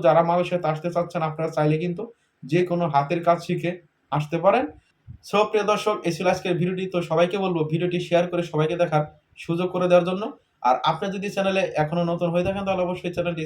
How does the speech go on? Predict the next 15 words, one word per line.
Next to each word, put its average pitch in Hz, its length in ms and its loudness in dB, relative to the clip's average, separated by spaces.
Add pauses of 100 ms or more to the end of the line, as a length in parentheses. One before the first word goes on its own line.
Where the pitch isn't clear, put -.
সাবস্ক্রাইব 156 400 -2
করে 160 120 -4 (420)
পাশে 151 240 4
থাকা 175 160 2 (100)
বেল 156 160 4
বাটনটি 180 260 2 (100)
on 147 120 0
করে 175 160 -2 (880)
রাখুন 151 300 2 (140)
নতুন 185 280 -2
ভিডিও 175 180 -2
সবার 147 300 2
আগে 175 120 -4 (160)
পাওয়ার 151 240 6
জন্য। 110 140 -4